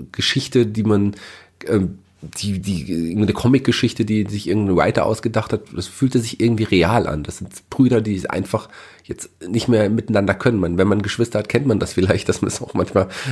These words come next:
da Ärger gibt, äh, zwischen den Geschwistern. Aber hier war's richtig ernst und es blutig und es wirkte irgendwie so real, fand ich. Das war eine geile Fehde,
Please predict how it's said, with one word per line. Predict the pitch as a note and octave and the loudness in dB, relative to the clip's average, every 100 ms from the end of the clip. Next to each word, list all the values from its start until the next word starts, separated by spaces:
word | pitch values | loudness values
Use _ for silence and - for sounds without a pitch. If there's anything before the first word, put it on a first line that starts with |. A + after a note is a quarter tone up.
| A2 | -2
da | F#2+ | 2
Ärger | D#2+ F#2+ G2+ | 2 2 2
gibt, | G#2 - | 0 0
äh, | - G2+ G2 | 2 2 2
zwischen | F#2+ - G2 | -4 -4 0
den | F#2+ | 2
Geschwistern. | G2 - F#2+ - - | 0 -2 -2 -2 -2
Aber | G2 | 2
hier | C3+ | 2
war's | C#3+ C3+ - - | 2 2 -4 -4
richtig | A2+ C3 C#3+ C3+ | 0 2 0 0
ernst | E2+ F#2 C3+ - | 2 4 2 0
und | A2 | -4
es | A2 - A2 A#2+ - - | -4 -6 -8 -10 -16 -2
blutig | C3+ F3 F3 D#3+ | 2 4 2 2
und | A2+ A2 | 0 0
es | A2 - - | -4 -10 -8
wirkte | G2 B2 B2 - | 0 0 2 0
irgendwie | A2+ A#2+ | 2 2
so | A#2 | 0
real, | A2+ B2 D#2+ D#2 | 2 0 0 -4
fand | - E2+ F#2 | -4 -8 -8
ich. | |
Das | - F2+ | -6 -2
war | |
eine | G#2+ | 0
geile | G#2 F2 C3 | 2 2 0
Fehde, | - C3 C3 | 0 0 0